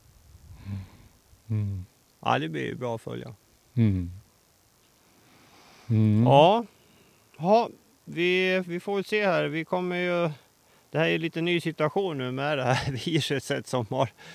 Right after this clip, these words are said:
Speaker 1: Ja, det påverkar ju oss lite grann eftersom du, du och Inger får ju hålla ifrån och träffa folk egentligen. Så vi får, vi får hantera det här på, på, ja, med, med, med stor försiktighet.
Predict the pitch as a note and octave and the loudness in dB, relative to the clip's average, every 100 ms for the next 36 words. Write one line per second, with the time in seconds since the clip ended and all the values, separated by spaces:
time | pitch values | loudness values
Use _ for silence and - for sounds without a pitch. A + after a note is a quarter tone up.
0 | - - - - B2+ C3 D3 C#3+ D3+ D3+ | -18 -20 -16 -8 -6 -2 2 6 4 4
1 | D3 D#3 - C#3+ C#3 B2 A#2 A#2 A#2 - | 2 0 -2 -6 -4 -2 0 -2 -4 -4
2 | A#2+ A2+ B2 B2 A#2+ A#2+ A#2 G#2+ - _ | -4 -2 -2 -2 -4 -4 -4 -6 -12 _
3 | _ - - - - - B2 C3 C3 B2+ | _ -20 -20 -20 -20 -12 -4 -2 0 0
4 | B2 A#2 A#2 A#2 _ _ _ _ _ _ | 2 0 -2 -6 _ _ _ _ _ _
5 | _ _ _ _ _ - B2 B2+ B2+ B2+ | _ _ _ _ _ -6 -4 -2 -2 -4
6 | A#2 - A#2+ A#2 A#2+ A#2+ A#2 B2+ A#2+ A2+ | -6 -6 -4 -2 -2 -2 -4 -6 -8 -6
7 | A#2 A#2 - A#2+ C3+ B2 G#2+ A2 A2 A2 | -6 -6 -6 -6 -4 -4 -6 -8 -8 -10
8 | G#2+ G#2 G2+ - A2 G2+ G2+ F#2 A#2 - | -12 -10 -12 -14 -14 -12 -12 -10 -12 -8
9 | A#2+ A2 A2 A2 G#2+ A2+ B2+ C3 B2+ A#2 | -6 -6 -6 -6 -8 -10 -4 -2 -2 0
10 | C3+ B2+ A#2 A2+ - A2+ A2+ A2 A2 - | 0 0 -2 -4 -4 -4 -2 -4 -8 -12
11 | _ _ _ _ _ _ _ _ _ _ | _ _ _ _ _ _ _ _ _ _
12 | _ _ _ _ _ _ _ - A#2 A#2 | _ _ _ _ _ _ _ -4 -2 -2
13 | A2+ A2 A2+ B2+ - C#3+ D3 C3+ C3+ - | -2 -4 -6 -8 -6 -4 -4 -4 -8 -8
14 | - C3+ - C3+ B2+ B2 D3 - B2 A2 | -10 -8 -4 -2 -2 0 -2 -2 -6 -6
15 | - | -14